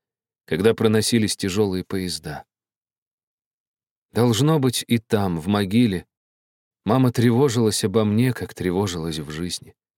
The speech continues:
Она часто смотрела мне в глаза и спрашивала: "Ты ничего от меня не скрываешь, Костик?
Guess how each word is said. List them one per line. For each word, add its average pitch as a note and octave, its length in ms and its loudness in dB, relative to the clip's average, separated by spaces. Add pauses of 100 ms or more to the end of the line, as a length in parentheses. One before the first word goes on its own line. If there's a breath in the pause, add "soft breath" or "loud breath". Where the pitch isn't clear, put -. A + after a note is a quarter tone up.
(1160)
Она G#2 200 0
часто D3 440 2
смотрела A#2+ 600 2
мне G#2+ 200 2
в F#2+ 100 -6
глаза G2 480 0
и G#2+ 60 -10
спрашивала: - 800 -10 (1300)
"Ты C#3 420 -2 (480)
ничего C3 320 0
от F#3+ 160 0
меня B2+ 180 2
не A2+ 100 0
скрываешь, B2+ 500 -4
Костик? - 480 -8